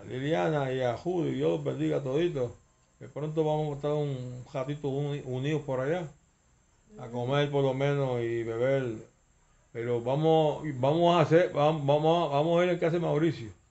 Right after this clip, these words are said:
Speaker 1: A hacer, a hacer la, porque tengo ganas de ir allá a visitar a Mauricio, que debe de irlo a ver, y para allá vamos a ir a ver. Para el río. Allá yo le voy a comprar la,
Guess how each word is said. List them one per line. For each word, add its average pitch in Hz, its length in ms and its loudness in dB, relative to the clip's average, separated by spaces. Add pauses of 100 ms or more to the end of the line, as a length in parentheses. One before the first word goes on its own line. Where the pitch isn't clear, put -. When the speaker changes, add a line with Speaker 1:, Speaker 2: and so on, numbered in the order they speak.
(1200)
Speaker 1:
A 107 80 -20
hacer, 143 540 0
a 123 60 -6
hacer 143 240 -4
la, 131 640 0 (1400)
porque 117 180 -14
tengo 127 220 -4
ganas 151 200 2
de 147 60 4
ir 151 60 4
allá 143 160 2
a 151 40 4
visitar 127 320 -2
a 143 60 -2
Mauricio, 131 500 -4
que 110 60 -14
debe 123 200 -6 (120)
de 156 80 0
irlo 151 220 -2 (180)
a 120 80 -14
ver, 180 280 -6
y 131 100 -6
para 117 160 -12
allá 120 140 -8
vamos 139 260 -6
a 135 100 -6
ir 147 100 -6
a 139 60 -8
ver. 165 160 -8 (1120)
Para 113 180 -10
el 104 60 -10
río. 151 380 2 (1300)
Allá 120 240 -4
yo 143 500 2 (160)
le 117 100 -6
voy 127 120 -4
a 131 40 -8
comprar 143 320 -2
la, 123 440 -2